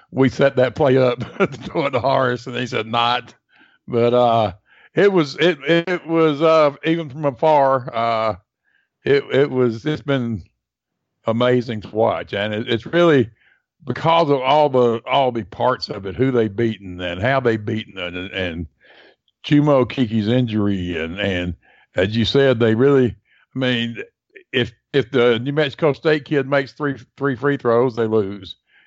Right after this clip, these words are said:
If, if New Mexico State's best three-point shooter hits an uncontested three-pointer at the buzzer, they lose. And, uh, and, uh, those things didn't happen. And since then, it's been a, uh,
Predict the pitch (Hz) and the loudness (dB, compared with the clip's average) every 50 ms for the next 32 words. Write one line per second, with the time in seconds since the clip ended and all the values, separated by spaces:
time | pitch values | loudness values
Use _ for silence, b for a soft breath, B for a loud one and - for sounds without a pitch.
0 | b b 127 117 117 135 123 113 110 107 120 135 139 143 135 120 - 151 135 123 | b b -4 -4 -2 -2 -2 -2 -2 -2 -2 -2 0 0 0 0 2 2 0 0
1 | - - 151 151 147 131 104 123 143 143 131 - - 147 143 131 - 151 143 135 | 0 0 2 2 2 0 0 0 0 0 0 0 -2 -2 -2 -2 -2 -2 -2 -2
2 | 120 - 156 156 156 139 127 107 139 135 131 131 123 139 151 147 120 135 123 - | -2 -2 -4 -2 0 0 2 2 2 0 0 -2 0 2 2 2 0 -2 -2 2
3 | 151 151 147 - - 139 120 - 147 147 147 127 - 147 160 160 156 156 151 143 | 2 0 0 0 -6 -8 -8 -4 -4 -4 -4 -4 -2 -2 0 0 0 -2 -4 -6
4 | - _ _ b b b b b - 139 143 143 139 139 156 165 165 170 - - | -8 _ _ b b b b b -2 -2 -2 -2 0 2 4 4 4 2 0 -4
5 | 170 147 127 104 92 113 120 120 113 110 110 110 101 95 82 82 82 - 139 - | -6 -4 -4 -4 -6 -4 -2 0 0 2 2 0 0 -2 -4 -8 -8 -8 -8 -4
6 | 131 123 120 117 117 117 120 120 120 120 123 123 120 - b b b b b b | 0 0 2 2 2 2 2 2 2 2 2 0 -2 -8 b b b b b b
7 | b b b b - 127 123 127 131 110 127 135 131 - - _ _ _ - - | b b b b -2 0 0 0 0 -2 -6 -6 -6 -8 -10 _ _ _ -20 -20
8 | - _ 135 135 139 139 - 180 165 147 135 127 123 147 143 131 120 113 156 170 | -14 _ 0 2 2 2 2 2 2 2 2 2 2 2 2 2 0 -2 -2 -2
9 | 170 120 - 120 117 113 110 110 107 - - 156 147 117 120 143 156 165 156 135 | -2 -4 -4 -4 -2 -2 -2 -4 -4 -4 -4 -4 -4 -4 -2 -2 0 0 2 2
10 | 123 131 123 110 - 139 139 131 120 120 120 113 113 113 110 104 104 101 95 92 | 0 0 -2 -2 -4 -2 0 0 2 2 2 2 2 2 2 2 2 2 0 0
11 | 90 85 82 | -2 -4 -8